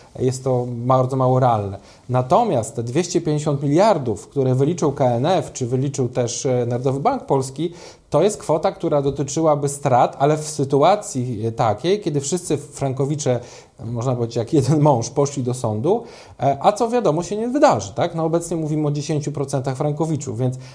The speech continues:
na razie banki mają, e,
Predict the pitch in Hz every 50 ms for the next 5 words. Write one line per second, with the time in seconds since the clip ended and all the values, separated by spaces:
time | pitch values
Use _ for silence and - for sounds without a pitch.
0 | - - 127 123 127 135 131 156 208 247 247 208 143 120 113 107 101 101 - 107
1 | 117 127 160 175 170 156 143 131 - - 123 98 - - 104 123 143 151 151 147
2 | 143 131 123 113 113 - 110 113 113 110 110